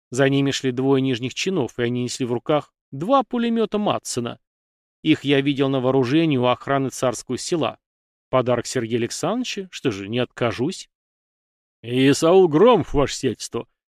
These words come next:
Казак ударил каблуками, отдавая честь. Голос бас из глубины груди. "Конвой в полной готовности. Сотни ребят хоть в огонь, хоть в воду". "Штаб-ротмистр Любин", жандарм поклонился чуть сдержаннее.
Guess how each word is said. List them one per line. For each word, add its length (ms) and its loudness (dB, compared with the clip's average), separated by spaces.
Казак 380 0
ударил 320 -2
каблуками, 600 -2
отдавая 380 -2
честь. 460 -10
Голос 440 0
бас 460 0
из 120 -4
глубины 420 0
груди. 460 -4
"Конвой 500 6
в 80 -4
полной 320 4
готовности. 720 -2
Сотни 420 2
ребят 340 4
хоть 220 -4
в 80 0
огонь, 300 2
хоть 240 -2
в 60 -8
воду". 440 0
"Штаб-ротмистр 840 -2
Любин", 380 -2
жандарм 440 -2
поклонился 640 -6
чуть 220 -10
сдержаннее. 560 -8